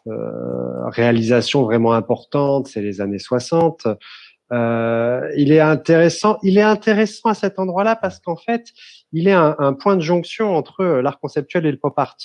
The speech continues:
version californienne. Et en fait, euh, tous les autres artistes qui, qui sont, qui sont nommés là,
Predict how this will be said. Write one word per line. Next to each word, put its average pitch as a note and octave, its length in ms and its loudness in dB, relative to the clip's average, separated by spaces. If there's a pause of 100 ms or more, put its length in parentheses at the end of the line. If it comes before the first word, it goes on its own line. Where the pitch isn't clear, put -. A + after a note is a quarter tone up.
(320)
version C3+ 360 -2
californienne. B2+ 680 0 (360)
Et C3+ 100 2
en D3 100 2
fait, G3+ 360 0
euh, C#3+ 100 2
tous - 240 -8
les D3+ 280 0
autres D3+ 200 -2
artistes D#3+ 480 -6
qui, B2 220 -2
qui B2 160 -8
sont, B2 320 -2
qui A#2+ 140 -12
sont B2 160 -2
nommés B2+ 300 4
là, F3 280 2